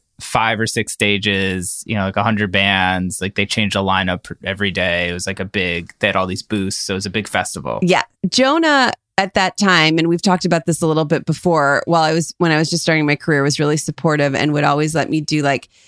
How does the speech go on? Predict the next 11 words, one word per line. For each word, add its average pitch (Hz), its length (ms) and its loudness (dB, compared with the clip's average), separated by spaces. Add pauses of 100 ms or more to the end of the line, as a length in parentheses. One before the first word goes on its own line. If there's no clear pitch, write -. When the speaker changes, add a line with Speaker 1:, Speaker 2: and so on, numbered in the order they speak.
(140)
Speaker 2:
extremely 170 440 0
stupid 147 640 -2
kind 156 220 0
of, 139 140 -2
like, 139 260 -2
you - 60 0
know, 147 120 2
opening 139 340 0
for 151 180 -2
his 151 120 0
band 180 600 2